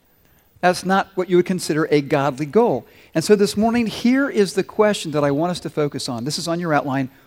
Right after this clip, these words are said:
What are the characteristics of a godly goal? That is a goal that honors God and enables us to experience His success. And I want to do this. I want us to look at a story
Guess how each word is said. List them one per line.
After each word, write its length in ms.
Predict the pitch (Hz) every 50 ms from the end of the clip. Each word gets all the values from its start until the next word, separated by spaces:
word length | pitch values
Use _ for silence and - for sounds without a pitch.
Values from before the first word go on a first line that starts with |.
| _ _ -
What 180 | 139 170 220
are 60 | 277 254
the 100 | 262 -
characteristics 800 | - - 202 196 180 - 170 151 156 156 143 - 147 135 - - _ -
of 120 | 139 131
a 60 | 135
godly 460 | 127 107 151 151 151 147 127 117 127
goal? 340 | 117 - 123 107 101 95 - _ _ _ _ _ _ _ _ _ _ _ _ _ _ -
That 140 | 214 226
is 120 | 233 214 180
a 60 | 196
goal 180 | 165 202 214 208
that 160 | 180 175 - -
honors 380 | 185 190 208 226 233 240 214 165
God 380 | - 185 156 151 156 151 151 -
and 120 | - 143 147
enables 420 | 143 147 170 202 202 185 170 170
us 120 | 190 180 -
to 100 | - 170
experience 560 | 156 - - - 180 165 165 160 160 - -
His 220 | - 165 156 147 -
success. 580 | - - - - - 220 196 160 139 - - - - - - - - - - - _ -
And 120 | 180 175
I 60 | 185
want 180 | 185 208 262 294
to 60 | 294
do 140 | 233 226 190
this. 200 | 165 160 160 -
I 80 | - 170
want 180 | 175 220 269
us 80 | 302 269
to 100 | - 208
look 200 | 190 190 190 -
at 80 | 160 151
a 60 | 147
story 560 | - - - - 196 202 190 170 156 151